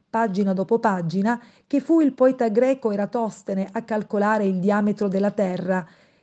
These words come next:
che i numeri di Fibonacci sono racchiusi nei petali dei fiori, che la sezione aurea la ritroviamo nelle tele di Picasso e nelle sonate di Mozart, che di pi greco parlava persino Dante nella Divina Commedia,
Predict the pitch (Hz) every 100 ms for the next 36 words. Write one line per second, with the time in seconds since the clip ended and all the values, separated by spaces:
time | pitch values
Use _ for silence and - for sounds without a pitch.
0 | _ 226 208 262 262 208 220 226 185 196
1 | 208 233 233 - 214 233 214 202 202 -
2 | 233 233 233 233 208 208 240 240 226 214
3 | 214 214 247 208 180 185 170 _ _ _
4 | _ _ - 254 247 254 - 294 254 247
5 | 269 262 226 208 214 233 240 240 226 262
6 | 262 240 220 214 254 254 208 208 - 233
7 | 233 - 208 202 220 220 220 220 220 240
8 | 220 208 214 208 175 190 175 - - _
9 | _ _ _ _ 240 233 240 233 190 247
10 | 262 262 - 208 233 226 208 208 - 269
11 | 233 202 254 226 190 220 196 190 180 202
12 | 233 202 208 202 208 185 170 185 180